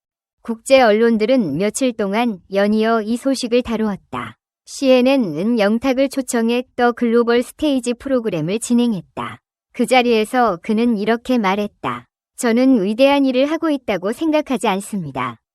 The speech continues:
그저 어릴 때 어머니가 노래하던 방식으로 노래할 뿐입니다."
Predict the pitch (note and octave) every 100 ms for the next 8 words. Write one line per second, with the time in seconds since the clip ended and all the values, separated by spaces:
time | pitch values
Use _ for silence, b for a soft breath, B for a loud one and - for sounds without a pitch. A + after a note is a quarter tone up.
0 | _ - A#3 A#3+ A#3+ G#3 G3+ A3 G#3+ -
1 | B3 E3+ D#3 G#3 B3 B3 A#3 B3 G#3+ G#3+
2 | B3+ B3+ B3+ B3 G#3 G#3 G3+ F3 F#3+ G#3
3 | F3+ G#3 B3+ B3+ - A#3+ F#3+ C#3+ C3 A2+